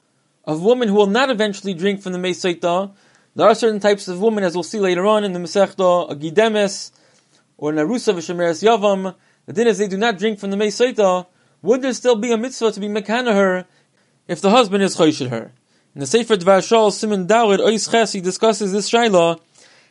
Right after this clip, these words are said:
and he brings a raya. He says, "The poskim bring down the din of Reb Chanina Misura,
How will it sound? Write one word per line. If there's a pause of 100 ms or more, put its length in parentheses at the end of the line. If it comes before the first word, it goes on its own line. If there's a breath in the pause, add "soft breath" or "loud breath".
and
he
brings
a
raya. (840)
He
says,
"The
poskim
bring
down
the
din
of
Reb
Chanina
Misura,